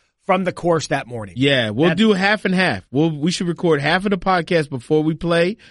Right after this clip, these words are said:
Speaker 2: and half after we play.
Speaker 1: Yes, we will. And so that, that'll be fun. Um, and what have I told you about my number thing? I only get the numbers that I need to have. People need to,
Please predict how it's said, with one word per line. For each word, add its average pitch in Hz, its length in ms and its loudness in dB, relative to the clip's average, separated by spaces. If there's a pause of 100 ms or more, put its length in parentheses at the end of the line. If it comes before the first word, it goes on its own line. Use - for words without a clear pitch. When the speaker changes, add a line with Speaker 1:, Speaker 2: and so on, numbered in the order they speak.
(140)
Speaker 2:
and 127 140 -2
half 147 340 0
after 139 320 -2
we 107 140 -4
play. 87 340 -10 (380)
Speaker 1:
Yes, 131 560 -6
we 139 120 -2
will. 120 400 -2 (400)
And 131 140 -10
so 147 140 -2
that, 151 300 0
that'll 156 220 2
be 143 140 -2
fun. 131 500 -4
Um, 143 300 -4
and 147 100 -4
what 170 120 2
have 196 80 4
I 185 40 4
told 180 220 2
you 170 60 4
about 156 160 -2
my 135 80 -4
number 151 260 -2
thing? 117 320 -10 (140)
I 151 160 -2
only 180 500 -2
get 151 300 -4
the 151 60 -6
numbers 151 680 -2 (1000)
that 131 120 -6
I 123 60 2
need 127 180 0
to 113 80 -2
have. 113 240 -2
People 139 240 0
need 147 180 2
to, 123 120 -6